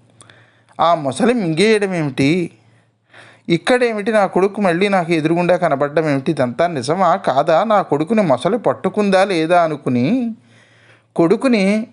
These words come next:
"ఒరేయ్, ఇలా దగ్గరికి రా నాయనా," అని పిలిస్తే కొడుకు తన, ఆయన, ఆ కొడుకు అప్పటికే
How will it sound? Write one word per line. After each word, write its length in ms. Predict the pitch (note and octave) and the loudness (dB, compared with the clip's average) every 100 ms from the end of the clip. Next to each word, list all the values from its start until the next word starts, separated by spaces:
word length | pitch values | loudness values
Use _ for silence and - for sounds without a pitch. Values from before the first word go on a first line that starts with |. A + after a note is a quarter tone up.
| C#3+ | 0
"ఒరేయ్, 300 | C3+ F#3 G3+ | 2 2 2
ఇలా 140 | D#3+ | 0
దగ్గరికి 500 | E3 D3 A2+ E3+ F3+ | 0 -4 -4 -4 0
రా 160 | F3+ D#3+ | 0 2
నాయనా," 360 | E3+ C#3+ D3+ | 0 0 2
అని 260 | D#3+ - D#3+ | 0 0 -4
పిలిస్తే 720 | D#3 C3+ - G3+ C3+ C#3 - - _ _ _ _ | -2 -4 -2 -2 0 -2 -6 -14 _ _ _ _
కొడుకు 680 | - C#3+ G3 A#3+ E3 D#3 - - _ _ _ _ _ _ D#3+ | 0 2 2 2 2 2 -4 -12 _ _ _ _ _ _ -2
తన, 320 | D#3 C#3+ - - _ _ _ _ - B2+ | 0 -2 -4 -12 _ _ _ _ -6 0
ఆయన, 420 | D3 C#3+ B2 G#2 - - | 0 0 -4 -6 -12 -16
ఆ 80 | A#2 | -14
కొడుకు 380 | A2+ C3 D#3+ D#3+ | -4 -2 0 -2
అప్పటికే 640 | - E3 F3 G#3+ E3 A3 | -2 -4 -4 -2 0 -2